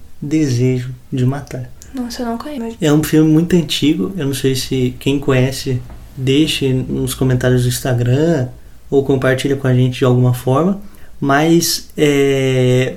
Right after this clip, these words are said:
Speaker 1: fala sobre um policial.
Speaker 2: Não, só pelo título já dá,
Speaker 1: É,
Speaker 2: né?
Speaker 1: só pelo título você já, já percebe como que é, né? Mas basicamente fala da história de policiais e que eles têm essa, esse distúrbio realmente de ser,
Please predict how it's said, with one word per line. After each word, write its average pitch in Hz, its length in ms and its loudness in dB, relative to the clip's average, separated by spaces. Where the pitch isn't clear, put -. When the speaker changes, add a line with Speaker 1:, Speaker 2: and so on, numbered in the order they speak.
Speaker 1:
fala 156 380 -2
sobre 135 340 2
um 131 120 0
policial. 135 600 -2
Speaker 2:
Não, 156 60 4
só 185 160 2
pelo 311 240 -2
título 285 400 -10
já 285 120 -8
dá, 277 100 -4
Speaker 1:
É, 135 180 2
Speaker 2:
né? 131 80 -6
Speaker 1:
só - 280 -4
pelo 143 160 0
título 139 400 -2
você 139 180 0
já, 139 220 -2
já 131 300 0
percebe 127 420 -2
como 135 200 -4
que 131 120 0
é, 120 100 2
né? 123 160 2
Mas 135 140 2
basicamente 147 560 0
fala 156 320 0
da 131 140 0
história 135 540 0
de 127 460 2
policiais 127 760 0
e 139 140 -2
que 147 600 2
eles 135 340 -4
têm 143 440 0
essa, 131 920 0
esse 131 240 -4
distúrbio 135 640 0
realmente 131 760 0
de 127 200 0
ser, 127 800 2